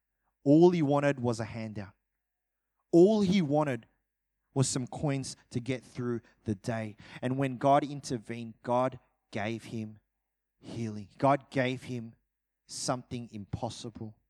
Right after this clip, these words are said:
You know, so many of us read a passage like this and we think, "Wow, that's amazing, that's great.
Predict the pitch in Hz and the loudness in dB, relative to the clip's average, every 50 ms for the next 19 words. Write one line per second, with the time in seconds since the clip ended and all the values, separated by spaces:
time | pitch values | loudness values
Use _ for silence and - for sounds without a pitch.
0 | _ _ _ _ _ _ _ _ _ _ _ _ _ _ _ _ _ _ _ _ | _ _ _ _ _ _ _ _ _ _ _ _ _ _ _ _ _ _ _ _
1 | _ _ _ _ _ _ _ _ _ _ _ _ _ _ _ _ _ _ _ _ | _ _ _ _ _ _ _ _ _ _ _ _ _ _ _ _ _ _ _ _
2 | _ _ _ _ _ _ _ _ _ _ _ _ - - 147 151 - - 196 190 | _ _ _ _ _ _ _ _ _ _ _ _ -8 -2 0 0 4 6 4 6
3 | 196 196 208 208 208 196 - - - - - - 156 156 170 147 131 151 180 190 | 6 4 4 6 4 4 4 0 -14 -12 2 4 6 6 6 4 4 4 4 4
4 | 180 160 - - 175 175 - - 190 160 - 165 156 143 151 - - 170 202 196 | 4 4 4 4 4 4 4 0 -4 -4 0 2 2 2 2 2 0 0 2 2
5 | - - - - _ _ _ _ _ _ _ _ _ - 131 135 135 127 - 160 | -2 -6 -8 -10 _ _ _ _ _ _ _ _ _ -6 0 2 2 4 4 0
6 | 139 135 156 156 151 143 151 147 - - 147 139 139 143 151 156 139 156 165 156 | 2 4 6 6 6 6 4 0 0 0 0 2 2 2 2 0 -2 -6 -8 -4
7 | 135 131 - - - - 135 131 131 139 160 160 - | -4 -4 -4 -6 -12 -4 0 0 2 2 0 -4 -8